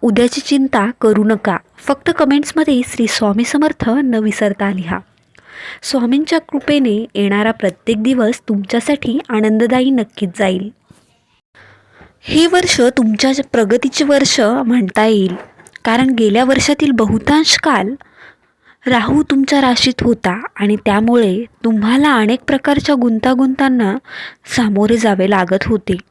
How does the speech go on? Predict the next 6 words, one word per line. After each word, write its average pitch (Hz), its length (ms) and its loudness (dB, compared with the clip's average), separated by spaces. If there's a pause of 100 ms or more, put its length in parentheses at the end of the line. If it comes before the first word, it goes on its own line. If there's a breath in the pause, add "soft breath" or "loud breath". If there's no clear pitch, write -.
(680 loud breath)
एकंदरीत 330 560 2 (140)
हे 254 80 2
वर्ष 262 280 2
तुमच्यासाठी 262 800 0 (100)
फळदायी 220 720 0
आहे. 180 280 -4